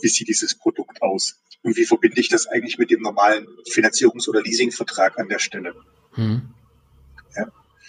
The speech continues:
Speaker 1: das sind eben Themen, die uns jetzt auch beschäftigen.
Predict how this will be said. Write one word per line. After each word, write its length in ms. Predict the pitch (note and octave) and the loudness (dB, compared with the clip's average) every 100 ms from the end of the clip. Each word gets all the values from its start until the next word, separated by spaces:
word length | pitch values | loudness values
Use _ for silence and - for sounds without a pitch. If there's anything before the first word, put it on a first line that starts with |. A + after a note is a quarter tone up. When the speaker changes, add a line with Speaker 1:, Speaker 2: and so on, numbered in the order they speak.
| - | -6
Speaker 1:
das 120 | - | -2
sind 160 | - - | 0 0
eben 140 | G3+ | -2
Themen, 360 | - E4+ E4+ A3+ | -4 -4 -4 -2
die 100 | D4+ | 2
uns 160 | E4+ - | 2 2
jetzt 160 | E4+ | 0
auch 120 | - - | -2 -2
beschäftigen. 680 | - E4+ - - - - | 0 -2 -4 -4 -4 -6